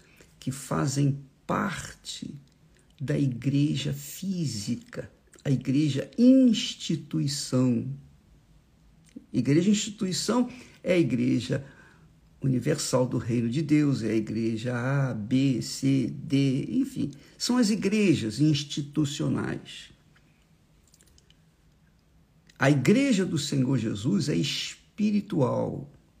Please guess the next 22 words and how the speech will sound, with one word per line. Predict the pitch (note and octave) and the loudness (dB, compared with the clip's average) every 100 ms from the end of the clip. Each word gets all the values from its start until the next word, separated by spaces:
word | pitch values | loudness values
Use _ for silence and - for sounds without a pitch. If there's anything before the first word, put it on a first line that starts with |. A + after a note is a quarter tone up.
| _ _ _ _ - | _ _ _ _ 0
Ela | D3+ | 2
é | |
formada | D#3+ E3+ D3 D3+ D#3 - | 2 2 2 2 0 -2
por | - F3 | -2 -2
um | F3 - | -2 -6
corpo | - D3+ E3 - - - - - _ _ _ _ _ _ | -2 2 2 0 -6 -6 -6 -8 _ _ _ _ _ _
cujos | - C4+ D4+ C#4 G#3 F3 C#3+ | 2 6 8 8 8 4 2
membros | C3+ C#3 D3+ E3+ F3+ G3 D#3+ - | 4 6 6 4 2 -2 -6 -10
são | - - E3+ E3+ F#3 - - | -6 -2 2 2 0 -8 -8
os | F#3 F3 - - - | -4 -2 -4 -8 0
nascidos | F3 F3+ C#3+ - - - - E4+ F4 E3 B2+ B2 - - - _ _ _ _ - | 2 2 0 -2 -2 -4 -4 -2 -2 -2 -2 -4 -6 -14 -20 _ _ _ _ -8
da | B2+ | -6
água | A2+ A#2 A3 C4 C#4 - - _ _ _ - | -2 2 2 0 -4 -4 -16 _ _ _ -6
e | |
do | E3+ F3 | -4 -4
Espírito | D3 - - D#3 D3 D#3 | -6 -6 -4 -4 -4 -6
Santo. | D3 - C#3+ C#3+ - _ _ | -8 -8 -10 -10 -18 _ _
É | - | 2
o | B3+ | 4
reino | A#3+ C#4+ C#4 | 6 4 4
de | A#3+ | 2
Deus | G#3 G#3 F#3+ A2 - - | 2 4 4 2 -6 -16